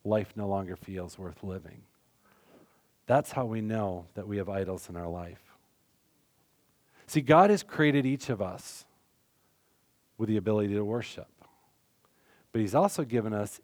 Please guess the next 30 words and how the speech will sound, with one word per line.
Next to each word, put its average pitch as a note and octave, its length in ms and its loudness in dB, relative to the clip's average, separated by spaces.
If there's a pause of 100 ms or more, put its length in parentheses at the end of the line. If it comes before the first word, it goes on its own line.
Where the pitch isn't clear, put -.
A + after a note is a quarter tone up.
(120)
each A2+ 180 -8
of G#2 120 -2
us, G#2 180 -2
the G#2+ 140 -4
ability F#2 600 -2 (120)
to F#2+ 100 -10
desire F2 580 -6
something. E2 520 -18 (1300)
And G2+ 140 -4
whatever G#2 360 2
you F#3 200 -2
desire B2 760 -2 (540)
is G#2+ 140 -6
gonna G2+ 160 -2
be F2 140 -6
first G2+ 320 -10
place F#2+ 340 -6
in F2 80 -10
your E2 140 -8
life, D#2 320 -10 (500)
and G#2 100 -8
that's F2+ 180 -8
gonna F2+ 160 -8
be F2 120 -6
what E2+ 160 -6
you F#2 140 -10
worship. E2 400 -12 (2500)
Whatever A2 340 2
you F3 140 -2
desire G#2 640 0